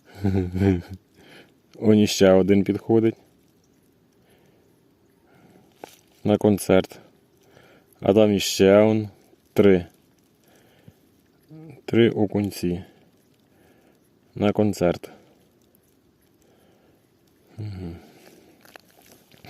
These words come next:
Зараз побачимо, що тут буде, потім надінемо опариша.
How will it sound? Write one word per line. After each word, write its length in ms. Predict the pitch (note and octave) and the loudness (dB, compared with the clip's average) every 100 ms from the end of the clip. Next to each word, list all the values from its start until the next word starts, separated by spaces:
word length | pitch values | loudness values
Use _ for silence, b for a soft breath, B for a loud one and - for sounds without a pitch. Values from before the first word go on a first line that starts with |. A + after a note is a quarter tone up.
| E3 C4 B B B B B - | -14 -10 B B B B B -16
Зараз 240 | - E2 | -14 -10
побачимо, 520 | - F#2+ F#2 F#2 F#2 | -4 0 0 0 -4
що 140 | F2 F#2 | -6 -8
тут 280 | A2+ A2+ F#2 | -2 0 0
буде, 320 | F#2 E2+ E2 - _ | 0 0 -2 -12 _
потім 320 | F2 - F#2+ | -6 -2 0
надінемо 440 | F#2 F2+ F#2+ F#2+ F2+ b b b b b b b _ | 0 2 0 -2 -6 b b b b b b b _
опариша. 680 | F2+ - F#2+ F2 E2 - | -12 0 2 2 -2 -8